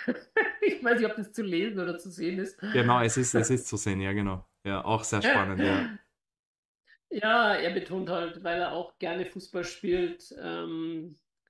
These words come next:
Speaker 1: die anarchistischen Möglichkeiten, die Fußball auch hat. Ich mein,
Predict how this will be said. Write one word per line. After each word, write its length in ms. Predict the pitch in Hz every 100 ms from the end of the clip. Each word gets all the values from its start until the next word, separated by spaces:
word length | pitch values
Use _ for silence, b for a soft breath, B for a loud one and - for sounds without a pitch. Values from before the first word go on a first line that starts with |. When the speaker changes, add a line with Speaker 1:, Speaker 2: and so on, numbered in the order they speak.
| _ _ _ _ _
Speaker 1:
die 100 | 175
anarchistischen 640 | 175 170 - - 151 180
Möglichkeiten, 680 | 190 214 226 - 196 196 208
die 100 | 190
Fußball 540 | - 208 - 170 160 -
auch 300 | 170 196 -
hat. 380 | 233 254 - -
Ich 120 | 147
mein, 280 | 175 180